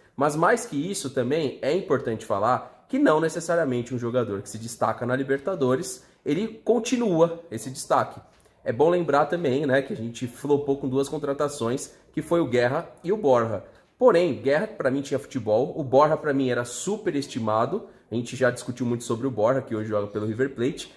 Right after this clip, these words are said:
Mas esse, esse cara é bom jogador. Esse gol, pra mim, não é, é o típico gol que não é gol aleatório. Sabe bater na bola, tem bola parada, é meio articulador. E pra mim, no Palmeiras, caberia muito. Não só no Palmeiras, eu acho que reforçaria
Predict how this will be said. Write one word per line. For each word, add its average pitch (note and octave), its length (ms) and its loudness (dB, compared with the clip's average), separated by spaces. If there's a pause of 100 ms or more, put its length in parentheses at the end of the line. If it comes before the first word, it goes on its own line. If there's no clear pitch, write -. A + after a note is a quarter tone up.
(160)
Mas C3+ 180 -2
esse, - 180 -8
esse E3+ 160 -6
cara E3+ 200 4
é - 20 4
bom E3+ 120 -2
jogador. D#3+ 360 0
Esse G#2+ 140 -10
gol, B2+ 160 2
pra C3+ 160 -2
mim, C#3+ 100 0
não C#3 140 2
é, - 80 -4
é A#2 160 2
o A#2 60 -2
típico - 340 -8
gol C3+ 260 4
que C3 80 -6
não B2+ 100 0
é B2+ 80 4
gol A2+ 200 0
aleatório. A2 540 2 (420)
Sabe F#3 360 4
bater D3 240 0
na A#2 80 -2
bola, B2 280 0
tem E3 280 -4
bola C#3+ 240 2
parada, A#2 600 0 (100)
é D#3 160 4
meio D3+ 280 2
articulador. A#2+ 800 0 (200)
E B2 80 -4
pra F3+ 240 2
mim, D#3 180 2
no F#3 120 0
Palmeiras, D#3 440 0
caberia D3+ 560 -2 (160)
muito. B2+ 500 -2
Não E3 180 -4
só G#3+ 160 -4
no A#3 80 -6
Palmeiras, F3 440 0
eu A#2 80 0
acho B2 140 -4
que C#3 80 -4
reforçaria D3 640 -2